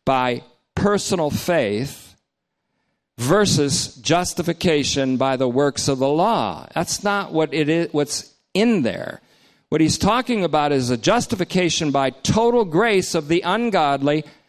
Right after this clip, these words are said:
based on the faithfulness of Jesus Christ. And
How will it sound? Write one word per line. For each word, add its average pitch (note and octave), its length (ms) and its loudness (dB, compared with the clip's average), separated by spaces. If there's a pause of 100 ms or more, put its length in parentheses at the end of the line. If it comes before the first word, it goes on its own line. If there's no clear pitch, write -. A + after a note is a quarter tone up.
(240)
based F#3+ 360 2
on F3 160 0
the D#3 100 0
faithfulness F#3+ 840 0
of C#3 140 -6
Jesus D#3+ 480 0
Christ. - 880 -4 (1400)
And F3 400 0